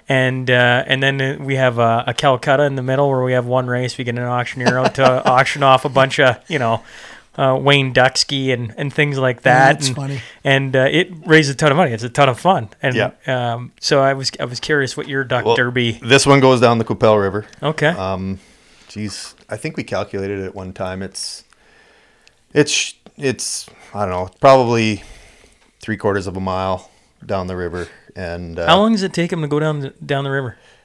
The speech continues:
Speaker 3: Depends. Like, there are weather conditions that, like, impact the, the speed of the race quite a bit. Like, there was one year, I, I wasn't part of the Duck Derby, but the,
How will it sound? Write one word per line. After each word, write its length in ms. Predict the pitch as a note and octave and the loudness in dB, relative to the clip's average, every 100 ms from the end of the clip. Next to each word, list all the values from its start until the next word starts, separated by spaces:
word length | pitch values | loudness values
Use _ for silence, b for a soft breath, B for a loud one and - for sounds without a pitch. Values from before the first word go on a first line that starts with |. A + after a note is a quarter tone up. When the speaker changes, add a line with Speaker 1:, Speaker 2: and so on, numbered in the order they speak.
| b - | b -6
Speaker 3:
Depends. 580 | A2+ C3+ A2+ F#2 - - | 2 4 4 0 -6 -6
Like, 240 | A#2+ A2 - | -4 -4 -4
there 840 | G2+ G2 A#2+ A#2+ A#2 A#2 A2+ A2 A2+ | -16 -2 4 6 6 6 4 2 4
are 400 | A2+ A2+ G#2 - - - | 6 6 4 0 -14 -18
weather 340 | C3 A#2+ A2+ | 0 2 2
conditions 560 | G#2+ A2+ G#2 - G#2 F#2+ | 0 0 -2 -2 -6 -4
that, 240 | G2+ - _ _ _ - | -6 -6 _ _ _ -12
like, 280 | G2+ F2+ - | -8 -8 -6
impact 680 | G2+ F#2+ G2+ F#2+ - _ - | -6 -2 0 0 -4 _ -6
the, 300 | G2 F#2 F2+ B B | -4 -4 -6 B B
the 140 | - G2 | -12 -10
speed 300 | - G2+ F#2 | -8 -6 -6
of 60 | |
the 80 | F2+ | -6
race 180 | F#2 E2+ | -8 -8
quite 240 | - F#2+ | -6 -4
a 40 | F2+ | -4
bit. 260 | F2+ - | -8 -8
Like, 220 | G2+ G2 _ _ - | -8 -8 _ _ -6
there 200 | G2+ G2 | -4 -2
was 240 | G2 F#2+ | -4 -4
one 220 | F#2+ F#2+ | -8 -6
year, 320 | F#2+ F#2+ F#2+ - - | -8 -6 -8 -10 -2
I, 140 | G#2+ - | -2 0
I 100 | G#2 | 0
wasn't 400 | G#2 G2 F#2 - | 0 -2 -8 -4
part 200 | G#2 G2 | -2 -2
of 40 | |
the 100 | F2+ | -6
Duck 260 | F2 F#2+ F#2 | -6 -6 -6
Derby, 260 | G2+ F#2 F#2 | -6 -6 -6
but 300 | G2 F#2+ - | -6 -8 -8
the, 200 | F2+ | -8